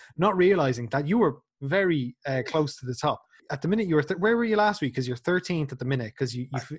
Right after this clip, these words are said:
Speaker 1: you had forty-five points, so that saw a green arrow down to thirteenth.
Speaker 2: Yeah, I think I was seventh or eighth, maybe. I was,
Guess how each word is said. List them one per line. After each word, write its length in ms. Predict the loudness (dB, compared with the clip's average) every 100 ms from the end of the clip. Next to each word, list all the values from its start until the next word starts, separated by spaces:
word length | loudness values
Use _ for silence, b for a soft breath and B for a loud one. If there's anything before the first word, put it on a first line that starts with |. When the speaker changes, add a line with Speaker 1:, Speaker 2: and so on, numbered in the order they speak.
| -8
Speaker 1:
you 180 | -4
had 240 | 2 2 2
forty-five 540 | 2 2 2 0 0
points, 320 | -2 -2 -4
so 80 | -4
that 180 | -2 -2 B B B -12
saw 380 | -2 0 0 -2
a 60 | -10
green 300 | -4 -2 0
arrow 240 | 0 -2
down 180 | -2 -4
to 100 | -6
thirteenth. 500 | -8 -8 -4 -6 -6 -16 _ -18 -4
Speaker 2:
Yeah, 220 | 2 2
I 20 |
think 260 | 2 2 4
I 60 |
was 480 | 6 6 2 -8 -12 -14
seventh 680 | -10 -2 0 2 2 2
or 180 | 0 2
eighth, 320 | 0 -2 -8
maybe. 300 | -4 -2 0
I 380 | -2 -2 _ -10
was, 180 | -8 -8